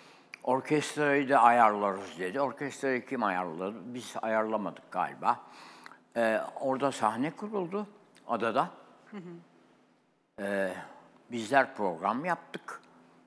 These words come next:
Speaker 1: Daha başka şarkıcılar da vardı. Öyle bir gün.
Speaker 2: O günün fotoğrafı değil mi?
Speaker 1: Evet.
Speaker 2: O gün, o
Speaker 1: Çünkü program bitti.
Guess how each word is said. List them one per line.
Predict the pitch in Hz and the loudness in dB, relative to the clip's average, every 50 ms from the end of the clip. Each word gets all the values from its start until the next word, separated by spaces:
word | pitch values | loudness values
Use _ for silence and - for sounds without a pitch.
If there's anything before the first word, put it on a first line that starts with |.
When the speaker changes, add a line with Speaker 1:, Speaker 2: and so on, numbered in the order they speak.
| _ - 117 | _ -4 2
Speaker 1:
Daha | 117 113 104 98 | 4 6 6 8
başka | 104 110 101 - - - 113 98 | 6 6 4 4 -4 -6 -6 -6
şarkıcılar | - 113 107 101 95 - - 101 87 101 92 101 107 107 104 95 | -2 0 0 0 0 -2 -10 -10 -8 -6 2 4 4 4 4 2
da | 95 90 82 | 0 0 0
vardı. | 80 80 76 76 71 73 76 - 131 165 - - - - - - _ - - - _ _ _ _ _ _ _ _ _ _ _ _ - - - | 2 0 -2 -2 -2 -8 -2 -2 -2 -2 -2 -10 -20 -20 -20 -20 _ -20 -20 -20 _ _ _ _ _ _ _ _ _ _ _ _ -14 -14 -10
Öyle | - 107 107 107 107 101 98 | -8 -8 -8 -8 -8 -8 -8
bir | 101 101 95 | -10 -10 -10
gün. | 92 85 107 107 95 - - - - - - - _ _ _ _ _ _ - - | -12 -10 -10 -10 -10 -10 -16 -20 -20 -20 -20 -20 _ _ _ _ _ _ 0 2
Speaker 2:
O | 302 339 311 | 2 2 4
günün | 359 320 262 233 202 | 0 0 0 -2 -4
fotoğrafı | - 214 208 202 - 196 175 180 170 - 190 175 | -4 -4 -6 -4 -4 -4 -4 -4 -6 -6 -8 -4
değil | 262 330 359 | -4 -2 -2
mi? | 277 143 | 0 4
Speaker 1:
Evet. | 107 143 170 160 - - 202 | 4 4 4 4 -2 -6 -6
Speaker 2:
O | 202 180 | -6 -6
gün, | 165 175 160 156 - - | -8 -12 -12 -12 -6 -2
o | 220 214 202 | -2 0 2
Speaker 1:
Çünkü | - 160 160 135 165 160 120 - - - - - - - - _ - - - _ _ _ _ _ _ _ _ _ _ | 2 2 2 2 2 0 0 -2 -10 -20 -20 -20 -20 -20 -20 _ -20 -20 -20 _ _ _ _ _ _ _ _ _ _
program | - 185 180 160 147 139 156 165 165 147 127 | 4 6 6 6 6 6 4 4 4 4 0
bitti. | 123 - - - - 190 214 | -2 -2 -4 0 0 0 0